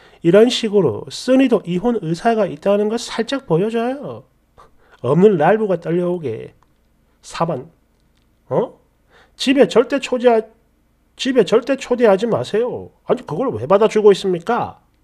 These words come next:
대대스니. "네, 당연히 안 하죠. 제가 미쳤어요, 초대를 하게. 절대 안 합니다. 저도 안 하고 남편도 안 하고.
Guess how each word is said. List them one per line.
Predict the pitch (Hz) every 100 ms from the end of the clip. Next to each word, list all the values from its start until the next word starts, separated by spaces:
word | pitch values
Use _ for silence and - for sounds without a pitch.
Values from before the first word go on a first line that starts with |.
| _ -
대대스니. | 139 185 - 233 185 - _ _ - - - _
"네, | 160 165 226 277 277 220 123 151 170
당연히 | 214 233 302 320 311
안 | 156 190
하죠. | 269 269 226 226 240
제가 | 196 190 202
미쳤어요, | 240 311 311 226 220
초대를 | - 247 240 247
하게. | 269 170 175
절대 | - 359 359 370
안 | 233
합니다. | 190 233 196
저도 | 160 220 214
안 | 139
하고 | 175 160
남편도 | 180 208 190
안 | 113 135
하고. | 131 113 -